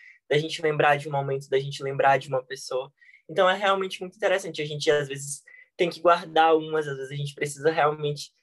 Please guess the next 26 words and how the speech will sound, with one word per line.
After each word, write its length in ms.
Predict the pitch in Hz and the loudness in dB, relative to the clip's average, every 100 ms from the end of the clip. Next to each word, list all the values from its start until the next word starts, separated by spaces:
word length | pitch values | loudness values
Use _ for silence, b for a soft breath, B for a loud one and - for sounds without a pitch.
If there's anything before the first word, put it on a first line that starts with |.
| _ | _
se 140 | - | -8
desfazer 500 | 156 139 160 139 147 | -8 -2 2 2 2
de 180 | 151 135 | -2 -2
outras 500 | 135 139 139 147 143 - _ _ _ _ | -2 -2 -4 -6 -6 -18 _ _ _ _
pra 540 | - 156 165 185 190 196 _ _ _ _ | 2 4 4 2 -4 -10 _ _ _ _
que 60 | - | 0
as 160 | 170 - | 0 0
coisas 340 | 175 170 190 | -4 -2 -4
circulem, 720 | - 196 - 214 170 160 151 | -6 -12 -4 2 6 6 4
né? 140 | 160 | 0
Não 200 | 165 196 | 0 0
é 60 | 226 | -2
só 160 | 220 190 | 0 0
a 60 | |
moda 340 | 175 165 156 151 | 2 0 2 -2
circular, 420 | - 147 160 151 | -4 -4 -2 0
mas 140 | 147 | -2
é 60 | 139 | -6
pra 180 | 143 160 | -4 -4
nossa 240 | 160 160 | -4 -10
vida 240 | 160 170 175 | -10 -10 -12
circular 640 | - 165 165 165 147 147 _ _ _ _ | -16 -10 0 2 2 0 _ _ _ _
de 60 | 156 | -2
uma 100 | 151 | 0
forma 280 | 160 160 | 0 0
bacana. 600 | 147 156 - 147 127 139 | 2 0 0 -10 -8 -10